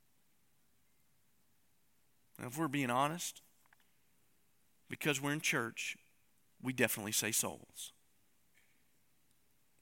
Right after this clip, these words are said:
But we may have to delve into our own wickedness of our heart,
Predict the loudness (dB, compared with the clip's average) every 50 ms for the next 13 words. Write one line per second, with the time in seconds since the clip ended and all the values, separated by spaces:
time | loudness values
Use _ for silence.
0 | _ _ _ -20 -18 -8 -6 -2 0 0 0 2 2 2 2 2 2 -2 -4 -6
1 | -6 -8 _ _ _ -6 2 4 6 6 6 4 2 -2 -2 -2 0 2 4 4
2 | 4 4 2 0 -2 -2 -2 -2 -4 -8 -10 -18 -20 -20 _ _ _ _ _ -4
3 | 2 4 4 4 4 0 -2 0 -2 0 0 0 0 0 0 2 2 2 2 0
4 | 0 0 0 0 0 -4